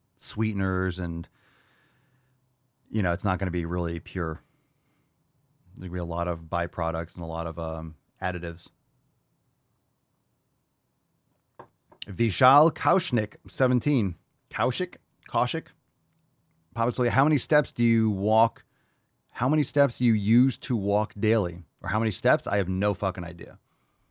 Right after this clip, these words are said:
I have no idea how many steps I walk. I take Rufus on a walk. I'm walking around the yard. I walk a lot. I, I don't count the steps. I think that stuff's nonsense. I know some people like to look at their watch and see how many steps they take.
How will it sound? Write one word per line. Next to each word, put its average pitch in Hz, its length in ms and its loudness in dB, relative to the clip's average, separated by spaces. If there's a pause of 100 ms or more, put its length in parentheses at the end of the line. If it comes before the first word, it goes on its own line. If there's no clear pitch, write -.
(420)
I 104 60 -2
have 101 100 0
no 101 160 2
idea 98 180 2
how 90 100 -2
many 90 100 -4
steps - 280 -10
I 90 60 -6
walk. 90 320 -8
I 98 140 2
take 101 240 -2
Rufus 101 280 -2
on 104 80 0
a 92 60 0
walk. 123 360 4
I'm 92 140 0
walking 95 280 0
around 90 180 0
the 90 80 -4
yard. 113 340 4
I 95 120 0
walk 95 300 0
a 95 40 -4
lot. 101 320 2 (560)
I, 104 280 0
I - 20 2
don't 98 220 -2
count 90 280 -4
the 90 80 -14
steps. - 460 -6
I 92 80 -4
think 87 180 -10
that 87 180 -8
stuff's - 520 -10 (340)
nonsense. 87 640 -10 (400)
I 107 80 -4
know 113 100 2
some 113 160 0
people 104 200 0
like 101 180 0
to 110 80 -4
look 101 180 -4
at 98 60 -10
their 95 160 -2
watch 92 420 0
and 95 100 -2
see 104 120 -6
how 95 80 0
many 90 100 -4
steps - 320 -4
they 95 120 -4
take. 90 340 -6